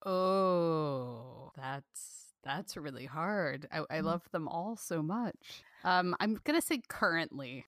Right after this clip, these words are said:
Speaker 1: I
Speaker 2: Okay.
Speaker 1: love my Mad Hatter Loungefly bag that came out last year.
Speaker 2: Oh, yes. They're so cute. Loungefly always comes out with amazing stuff.
Speaker 1: They, they're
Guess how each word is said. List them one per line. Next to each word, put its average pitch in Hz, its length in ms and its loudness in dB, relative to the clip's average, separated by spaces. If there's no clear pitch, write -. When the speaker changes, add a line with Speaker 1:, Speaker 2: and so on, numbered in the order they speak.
Speaker 1:
I 220 80 6
Speaker 2:
Okay. 214 120 6
Speaker 1:
love 175 280 6
my 175 180 4
Mad 165 300 2
Hatter 147 340 2
Loungefly 135 600 -2
bag 139 300 -4
that 147 160 -4
came 143 220 -2
out 131 140 2
last 127 280 0
year. 135 200 -2
Speaker 2:
Oh, 185 640 10
yes. 180 1000 10
They're 202 180 10
so 208 380 8
cute. 185 320 4
Loungefly 302 360 10
always 240 440 12
comes 208 280 10
out 175 460 12
with 185 240 8
amazing 170 640 10
stuff. - 640 2
Speaker 1:
They, 214 320 0
they're 254 120 0